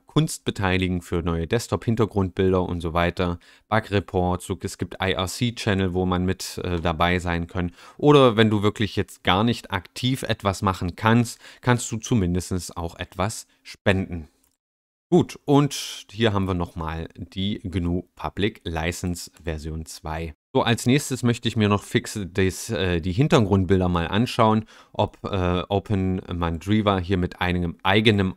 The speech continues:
Artwork um die Ecke kommt. Und ich sehe hier auch schon, ich nehme mal an, das sollte ursprünglich das, äh, Bild sein, was hier, äh, als Standardhintergrund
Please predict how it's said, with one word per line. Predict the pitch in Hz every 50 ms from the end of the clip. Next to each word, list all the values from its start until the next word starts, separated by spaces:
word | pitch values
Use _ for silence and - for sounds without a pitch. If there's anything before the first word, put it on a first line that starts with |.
| _ -
Artwork | - 98 107 120 123 - - 104 104 107 110 - - - - - - -
um | - 107 92
die | 85 98 71
Ecke | 110 113 - 117
kommt. | - - - 110 104 104 -
Und | - 101 98
ich | - 104 92
sehe | 98 98 107 123 135 127
hier | - 120 113 -
auch | 101 104 -
schon, | - - 107 95 -
ich | - 123 - -
nehme | 110 101 104 110 107
mal | 104 101 98 95 -
an, | - 95 95 95 90 - - - - _ _
das | - 101 113 - - - -
sollte | - 87 87 98 98 107 101 120 107 -
ursprünglich | 110 120 131 131 - - - 101 98 98 90 -
das, | - 92 87 - - - -
äh, | 95 92 87
Bild | 82 78 - 104 117 123 -
sein, | 110 92 92 90 95 90 98 104 113 110 - - - - - _
was | - 92 92 -
hier, | - 104 98 92 92 92 90 - -
äh, | - 87 82 82 82 80 80 - - - - - - -
als | 92 87 82 -
Standardhintergrund | - - - 92 90 95 101 98 - 107 95 - 101 87 - 87 92 90 87 87 - - - -